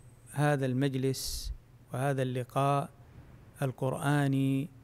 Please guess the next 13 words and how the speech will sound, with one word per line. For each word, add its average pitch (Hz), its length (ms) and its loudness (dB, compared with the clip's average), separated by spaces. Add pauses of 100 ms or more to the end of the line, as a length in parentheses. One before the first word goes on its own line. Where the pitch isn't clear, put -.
(460)
في 127 120 -2
شهر 127 680 0 (160)
القرآن، 135 840 0 (720)
ومن 139 520 2 (580)
مهبط 143 480 2
الوحي 135 760 0 (500)
من 139 180 4
جوار 135 480 2 (500)
الكعبة 131 600 0
الشريفة 131 720 0 (500)
بيت 139 320 0
الله 127 360 0
العتيق، 117 440 -6